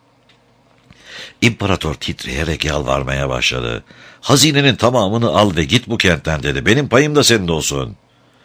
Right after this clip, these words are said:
Sonra garip bir şey yaptım ama ne yaptığım önemli değil. Önemli olan şu, buradan bir günlük yoldaki bir mağaraya servet yüzüğünü sakladım. Buradan sadece bir günlük yolda seni bekliyor.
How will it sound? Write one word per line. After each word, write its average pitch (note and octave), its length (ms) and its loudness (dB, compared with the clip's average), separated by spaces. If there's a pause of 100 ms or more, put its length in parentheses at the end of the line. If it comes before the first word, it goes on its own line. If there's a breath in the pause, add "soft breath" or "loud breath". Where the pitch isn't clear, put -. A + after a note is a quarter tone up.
(320 soft breath)
Sonra C#3+ 240 0
garip B2+ 300 0
bir G2+ 100 0
şey C#2+ 240 2
yaptım C2 340 -2
ama C#2 160 -2
ne E2 120 0
yaptığım D2 440 -2
önemli C#2 360 -4
değil. A#1+ 260 -6 (320 soft breath)
Önemli C3 360 4
olan F2+ 300 2
şu, B1+ 340 -4 (420 loud breath)
buradan B2 480 2
bir B2 120 4
günlük E2+ 440 0
yoldaki D2+ 480 -2
bir D#2+ 120 0
mağaraya C#2+ 560 0
servet F2+ 480 2
yüzüğünü E2 440 -2
sakladım. C#2 640 -4 (380 loud breath)
Buradan C#3+ 380 4
sadece B2+ 480 0
bir D#3+ 140 4
günlük A#2 380 -2
yolda G#2 300 2
seni E2+ 280 2
bekliyor. C2 540 0